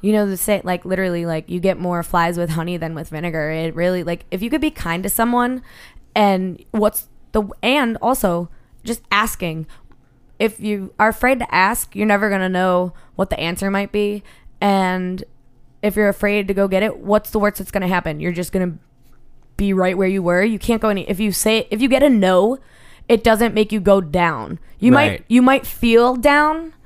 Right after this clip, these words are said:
Speaker 1: and you might feel like, you know, "Oh shit, like, now I feel two steps behind." You really didn't move at all.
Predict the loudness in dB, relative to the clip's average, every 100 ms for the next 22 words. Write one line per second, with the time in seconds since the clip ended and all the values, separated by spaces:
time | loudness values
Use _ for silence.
0 | -20 -2 2 4 2 0 -2 2 2 4
1 | 4 4 2 -12 -20 _ -10 0 4 4
2 | 2 -6 -8 -2 0 0 -2 -6 -8 -20
3 | _ -6 0 4 4 2 -2 -2 -4 -2
4 | -4 -2 -2 0 -2 -8 -16 -10 -6 -2
5 | 0 0 0 -2 -2 -4 -4 -4 -2 -2
6 | -2 -2 -4 -8